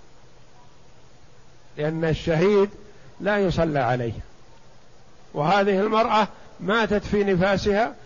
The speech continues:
وصلى عليها النبي صلى الله عليه وسلم. فأخذ أن من ذكر عنه النبي صلى الله عليه وسلم أنه نال الشهادة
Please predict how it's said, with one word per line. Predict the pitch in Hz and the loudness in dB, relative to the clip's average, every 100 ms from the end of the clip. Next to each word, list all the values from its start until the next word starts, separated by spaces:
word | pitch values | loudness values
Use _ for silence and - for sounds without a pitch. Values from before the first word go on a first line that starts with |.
| - - | -16 -4
وصلى | 175 196 208 175 | -2 0 0 0
عليها | 160 165 165 180 151 175 180 - | 0 2 0 0 2 2 2 -2
النبي | 170 156 160 180 | -2 0 -2 -2
صلى | 143 151 151 | -2 0 0
الله | 147 160 135 | -2 -2 -2
عليه | 143 139 131 | -2 -2 -2
وسلم. | 123 131 113 120 110 120 - - - - - - - - - - - - - - - - | -4 -4 -8 -12 -12 -14 -16 -20 -20 -20 -20 -20 -20 -20 -20 -20 -20 -20 -20 -20 -20 -8
فأخذ | - 208 240 - 214 | -4 0 2 4 4
أن | 202 208 226 214 190 | 2 0 -2 0 2
من | 185 180 | 2 0
ذكر | 208 202 185 | 0 2 2
عنه | 185 190 175 | 2 2 0
النبي | 185 180 196 202 | 0 0 0 -2
صلى | 156 175 | -2 0
الله | 175 185 185 170 | 0 2 4 4
عليه | 175 180 170 170 | 4 2 2 2
وسلم | 165 180 185 165 | 0 0 -2 -4
أنه | 170 170 170 160 | -4 -6 -4 -2
نال | 175 190 | 0 0
الشهادة | 185 147 170 170 190 160 156 | -2 -2 0 2 2 2 0